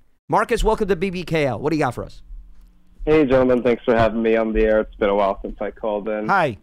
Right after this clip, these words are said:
Speaker 2: Um, you've ta-, you've, um, touched on pretty much every topic I've wanted to discuss today. And, uh, I'll start with the defensive side. I like the hiring of, uh, Shane Bowen, linebackers guy. I think he can tap into the potential of the team. Um,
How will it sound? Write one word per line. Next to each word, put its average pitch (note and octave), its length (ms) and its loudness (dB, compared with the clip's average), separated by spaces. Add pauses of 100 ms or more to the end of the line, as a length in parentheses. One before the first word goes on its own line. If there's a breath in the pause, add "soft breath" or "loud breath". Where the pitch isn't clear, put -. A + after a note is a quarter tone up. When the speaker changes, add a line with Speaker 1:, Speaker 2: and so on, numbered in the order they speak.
(100)
Speaker 2:
Um, A#2 260 -2
you've D#3 200 2 (220)
ta-, F3+ 260 0 (200)
you've, F#3+ 400 4
um, C3+ 240 2 (100)
touched G3+ 220 -2
on D#3+ 220 2
pretty F3+ 200 0
much E3 180 2
every C#3 200 4
topic B2 480 0
I've A2 180 -4
wanted A2+ 280 -4
to G#2+ 80 -8
discuss G#2 440 -8 (140)
today. G#2+ 520 -4
And, A2+ 200 -4
uh, A2 160 0
I'll C#3 100 0
start F#3 160 4
with D3 120 4
the C3+ 40 2
defensive B2+ 540 0
side. B2 340 2 (220)
I B2+ 100 0
like B2+ 240 0
the C#3 100 0
hiring A#2+ 540 0
of, A2 160 -4
uh, A2 160 -2 (140)
Shane A2+ 220 0
Bowen, A2+ 420 -2 (180)
linebackers A#2 680 0
guy. A2+ 260 2
I A#2 40 0
think A2+ 180 -6
he A2 60 -14
can A2 200 -8
tap G#2+ 320 -6
into G#2+ 260 -8
the G2 100 -8
potential G#2+ 460 -8
of G#2+ 60 -8
the A2 100 -8
team. A2 400 -8 (640 soft breath)
Um, A2 440 -2